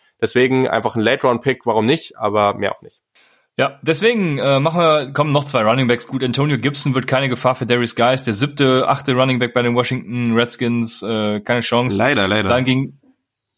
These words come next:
Speaker 2: äh, dann ging Keyshawn Vaughn an sechsundsiebzig zu den Tampa Bay Buccaneers, glaub ich, auch keine Gefahr für Ronald Jones, aber das
Speaker 3: Das
Speaker 2: wirst du vielleicht anders sehen, Raphael.
Speaker 3: Das sehe ich anders, ja.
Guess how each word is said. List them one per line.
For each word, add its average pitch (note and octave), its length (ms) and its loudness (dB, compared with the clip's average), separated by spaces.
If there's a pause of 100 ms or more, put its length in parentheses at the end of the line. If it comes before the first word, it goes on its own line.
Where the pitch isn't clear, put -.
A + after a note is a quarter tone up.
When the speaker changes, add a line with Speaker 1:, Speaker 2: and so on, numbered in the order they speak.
(180)
Speaker 2:
äh, B2 340 2
dann B2+ 140 2
ging C3 160 2
Keyshawn C3 380 0
Vaughn C#3+ 440 0
an A#2+ 220 -2
sechsundsiebzig B2+ 600 -4
zu - 100 -8
den A#2 100 -4
Tampa C3 240 -2
Bay B2 140 2
Buccaneers, C3+ 520 0
glaub A#2 280 0
ich, A2 100 -2
auch B2+ 160 0
keine C#3+ 240 -2
Gefahr C3 460 0
für C3 240 0
Ronald B2+ 340 0
Jones, B2+ 340 0
aber A2+ 200 2
das G#2 100 2
Speaker 3:
Das F#2 140 0
Speaker 2:
wirst G#2+ 220 -4
du F#3+ 180 0
vielleicht C3+ 300 -2
anders D3 200 0
sehen, G2 140 -6
Raphael. B2+ 400 -6 (260)
Speaker 3:
Das G#2+ 200 -4
sehe E3+ 120 4
ich C3+ 100 2
anders, F#2 340 -2
ja. F2+ 200 -8